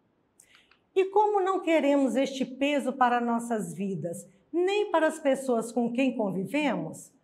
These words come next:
apenas seja gentil. No final do dia, tudo o que importa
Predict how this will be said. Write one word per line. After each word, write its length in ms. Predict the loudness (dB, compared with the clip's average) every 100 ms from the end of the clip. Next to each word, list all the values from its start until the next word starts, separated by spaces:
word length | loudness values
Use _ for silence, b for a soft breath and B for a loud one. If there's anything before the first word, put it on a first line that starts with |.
| _ _
apenas 480 | -6 -4 -4 -2 -4
seja 300 | -6 -6 -6
gentil. 680 | -6 -4 -4 -6 -6 -6 -8 -16 _ _ b b
No 140 | -4 -2
final 340 | 0 2 2
do 160 | 0 -6
dia, 560 | -4 -2 0 -2 -6 -4
tudo 240 | 2 4 2
o 20 |
que 140 | -2
importa 680 | -4 -2 -2 0 0 -2 -8